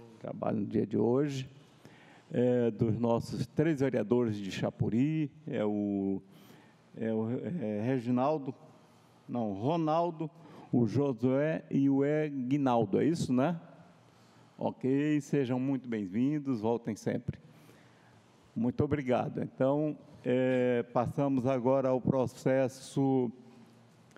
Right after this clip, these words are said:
dezoito mil novecentos e oitenta e dois. Continua como relator o nobre conselheiro Antônio Jorge Malheiro, que é quem concede a palavra.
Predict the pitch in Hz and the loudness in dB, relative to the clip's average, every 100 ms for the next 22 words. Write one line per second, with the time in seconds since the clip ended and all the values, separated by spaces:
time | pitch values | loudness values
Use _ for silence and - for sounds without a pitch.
0 | - - - 131 160 143 147 165 160 147 | -20 -20 -6 2 2 4 2 0 0 0
1 | 139 156 185 185 - - - - - - | 2 2 0 -2 -8 -20 -20 -20 -20 -20
2 | - - - - - - - 120 151 156 | -20 -20 -20 -20 -20 -20 -2 2 2 2
3 | 131 - 139 123 110 107 104 - 113 151 | -2 0 -2 0 0 2 0 -2 -2 -2
4 | 135 156 175 170 - - - - - - | 0 2 2 -2 -12 -20 -20 -20 -20 0
5 | 151 147 139 131 123 110 120 117 120 117 | 0 2 2 2 2 0 0 2 2 0
6 | 117 151 160 156 - - 120 123 123 117 | 0 0 0 -2 -8 -2 0 2 0 -2
7 | 135 117 127 110 107 104 - 107 98 98 | -4 -4 -2 -2 -2 -2 -2 -2 0 -2
8 | 98 101 117 127 107 - - - - 95 | -2 0 2 2 0 -6 -12 -20 -12 -6
9 | 98 - 101 - - - - | -4 -2 -4 -4 -4 -6 -4